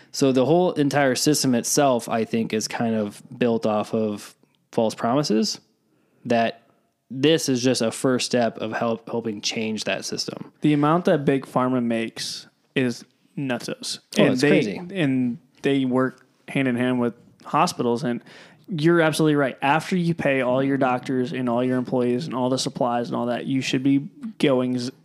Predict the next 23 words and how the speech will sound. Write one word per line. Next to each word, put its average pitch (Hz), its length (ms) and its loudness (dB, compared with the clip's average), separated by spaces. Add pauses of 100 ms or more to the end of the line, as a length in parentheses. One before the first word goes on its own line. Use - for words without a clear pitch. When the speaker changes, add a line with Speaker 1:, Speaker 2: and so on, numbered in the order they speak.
(140)
Speaker 2:
about 131 280 2
zero. 127 260 0
You 123 180 -4
should - 160 -4
not 127 120 0
be 131 100 0
going 123 220 0
red. 123 320 0 (160)
Speaker 1:
Mm-hmm. 120 240 0
Speaker 2:
You 135 60 2
should 147 180 0
be 160 80 4
in 160 80 2
the 170 80 4
black, 135 340 2
but 143 100 0
you 131 80 0
shouldn't 135 240 -2
be 131 80 0
very 131 220 2
high 165 160 2
above 220 240 2
it. - 140 -6